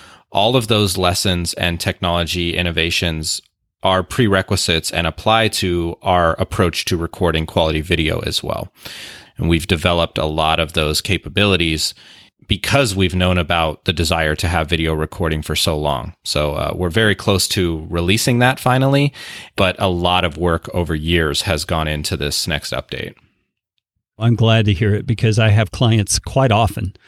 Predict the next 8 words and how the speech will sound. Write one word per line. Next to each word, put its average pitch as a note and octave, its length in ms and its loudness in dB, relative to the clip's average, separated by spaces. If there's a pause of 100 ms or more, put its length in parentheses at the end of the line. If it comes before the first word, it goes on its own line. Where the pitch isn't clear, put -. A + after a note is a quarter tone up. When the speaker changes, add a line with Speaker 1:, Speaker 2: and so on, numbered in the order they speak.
(440)
Speaker 2:
who A2+ 220 2
say, G#2+ 440 2 (100)
"I C3+ 240 4
would B2+ 240 2
use A#2 560 4 (380)
Squadcast, A2+ 680 0
for G#2+ 100 0
example, G2 520 2